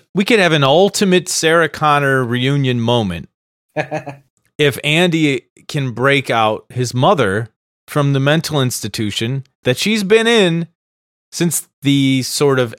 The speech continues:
Speaker 1: end of part one, beginning of part two, that in-between time.
Speaker 2: Mm-hmm.
Speaker 1: She was, you know,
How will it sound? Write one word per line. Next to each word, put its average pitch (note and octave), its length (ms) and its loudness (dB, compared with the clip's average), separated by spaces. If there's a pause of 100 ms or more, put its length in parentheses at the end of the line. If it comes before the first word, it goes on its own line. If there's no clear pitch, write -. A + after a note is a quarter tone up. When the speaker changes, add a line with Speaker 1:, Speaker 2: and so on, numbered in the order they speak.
Speaker 1:
end D3 260 -2
of C3 200 -4
part C#3 240 0
one, C3 180 -2
beginning B2+ 380 -4
of A2+ 120 -8
part - 280 -2
two, A#2 540 -6
that B2 200 -2
in-between C#3 540 0
time. F#2+ 300 -2 (1200)
Speaker 2:
Mm-hmm. B2+ 340 0 (680)
Speaker 1:
She G3 1000 -2
was, C3 1080 0
you D3+ 180 -6
know, A2 200 -4